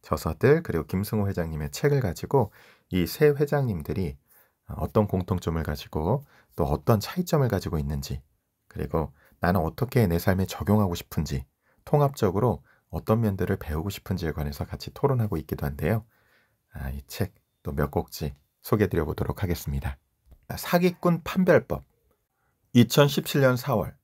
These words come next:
부자학 전문가로 이름을 날린 유명 재테크 강사가 백억 원 가까이 되는 회사 돈을 챙겨 잠적한 혐의로 피소돼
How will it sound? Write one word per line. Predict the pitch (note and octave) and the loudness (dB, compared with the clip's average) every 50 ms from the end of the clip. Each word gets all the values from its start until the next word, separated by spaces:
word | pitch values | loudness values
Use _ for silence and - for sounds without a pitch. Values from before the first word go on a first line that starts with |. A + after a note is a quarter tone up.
| _ _ _ _ _ _ | _ _ _ _ _ _
부자학 | - A2 A2 - C3+ B2+ B2 A#2+ - | 2 2 6 8 8 8 8 6 4
전문가로 | - A2+ G#2+ A2 A2 G#2 G#2 G#2 A2 A#2 | 4 4 4 4 6 6 6 6 6 6
이름을 | G#2 F#2 G2+ G2 G2+ G2 | 4 4 2 2 2 2
날린 | F#2 F2 F2 F#2+ A2+ A2 F2 - - _ - | 2 0 0 0 0 -2 -2 -6 -8 _ 2
유명 | G2+ G#2 G#2+ A#2 A#2+ A#2+ | 4 6 6 6 4 2
재테크 | - - F#2+ - A#2+ A2 - - | 0 0 0 0 -2 -4 -2 -2
강사가 | - G2 F2 E2 - - - - - - - _ _ _ _ _ _ _ _ _ _ | 0 0 0 -2 -4 -10 -10 -10 -12 -14 -14 _ _ _ _ _ _ _ _ _ _
백억 | - A2+ G#2+ G#2+ A#2 A2+ | 6 6 8 8 8 8
원 | A#2+ A#2+ A#2 | 6 4 4
가까이 | - G2+ - - - G2+ G#2 G#2 | 2 0 0 4 4 4 4 6
되는 | G2+ F#2+ F#2+ G2+ G2 F#2 F2 - | 4 2 2 2 0 0 0 -2
회사 | A2 G#2+ - C#3 C3+ | -2 2 2 2 2
돈을 | - A#2+ G#2+ G#2 G2 | 4 2 2 2 0
챙겨 | - - F#2 F2 F2 D#2 C2+ - - _ _ _ _ _ _ _ | 0 -4 -4 -2 -2 -4 -4 -6 -12 _ _ _ _ _ _ _
잠적한 | - - G#2+ G#2 G2 G#2 G2+ - - A#2+ A#2 | 2 4 6 8 8 8 6 6 2 0 2
혐의로 | A#2 A#2+ A2 G#2+ A2 A2 - | 2 2 4 4 2 2 2
피소돼 | - C3+ B2 - G#2+ F#2 - C#2 - | -2 -4 -2 -2 -2 -4 -4 -6 -10